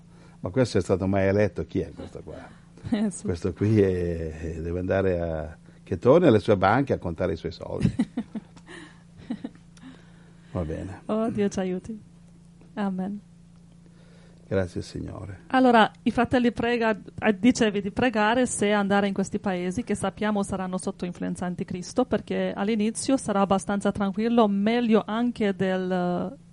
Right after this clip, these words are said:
Speaker 2: del Europa
Speaker 1: Dell'Europa
Speaker 2: del-,
Speaker 1: occidentale,
Speaker 2: dell'Europa
Speaker 1: sì, sì.
Speaker 2: occidentale.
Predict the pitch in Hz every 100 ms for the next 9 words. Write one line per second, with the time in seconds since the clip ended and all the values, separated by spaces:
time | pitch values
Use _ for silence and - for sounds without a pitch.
0 | - - 208 185 180 180 185 - - -
1 | - - - - - 107 110 110 120 107
2 | 104 104 101 92 85 78 202 202 196 214
3 | 214 214 208 175